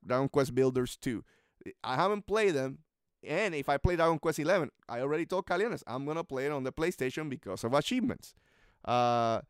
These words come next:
uh, let me see. Uh, O-, Oninaki.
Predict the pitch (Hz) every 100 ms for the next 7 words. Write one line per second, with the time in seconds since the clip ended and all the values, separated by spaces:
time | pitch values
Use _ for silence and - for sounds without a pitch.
0 | _ _ _ _ 113 117 120 120 117 117
1 | 110 123 123 117 120 117 117 117 117 -
2 | - 113 - 151 - 175 208 214 175 139
3 | 113